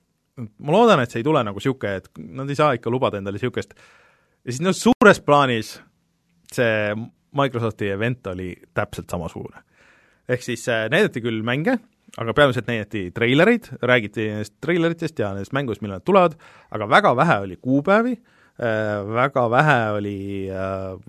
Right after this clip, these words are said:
infot selle kohta, et, mm, nagu kuidas see täpselt kõik nagu töötama hakkab, äh, pigem aeti nagu segasemaks seda Microsofti seda,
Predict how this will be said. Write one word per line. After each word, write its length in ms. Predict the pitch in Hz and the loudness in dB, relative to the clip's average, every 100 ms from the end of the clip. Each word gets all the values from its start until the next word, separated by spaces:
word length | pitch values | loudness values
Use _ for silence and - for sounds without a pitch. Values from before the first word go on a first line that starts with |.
| 120 | -4
infot 240 | 139 113 | -4 -4
selle 180 | 131 120 | -4 -4
kohta, 300 | 110 104 98 | -4 -6 -8
et, 480 | 95 _ _ _ - _ | -8 _ _ _ -20 _
mm, 480 | 82 80 85 80 - - - - _ _ _ 104 | -20 -20 -20 -20 -20 -20 -20 -20 _ _ _ -16
nagu 300 | 101 - 98 - _ - - - _ _ 113 _ _ _ | -14 -10 -12 -12 _ -20 -20 -20 _ _ -20 _ _ _
kuidas 300 | - 123 110 - | -4 -2 -2 -2
see 140 | 107 - | -4 2
täpselt 320 | 131 - 120 | 0 0 -6
kõik 200 | - 120 | -4 -6
nagu 160 | 120 113 | -4 -4
töötama 380 | 127 127 117 120 | -4 -2 -2 -2
hakkab, 240 | - 127 - - - - | -2 -4 -6 -20 -20 -8
äh, 140 | 110 | -6
pigem 240 | 131 131 117 | -4 -4 -2
aeti 240 | 120 117 113 | -2 0 -4
nagu 160 | 104 | -4
segasemaks 560 | 165 165 170 185 - 180 | 0 0 2 0 -2 -2
seda 320 | 170 156 151 | 0 2 2
Microsofti 720 | 147 151 131 127 127 117 113 | 0 -4 -4 -6 -4 -4 -4
seda, 240 | 110 110 | -4 -6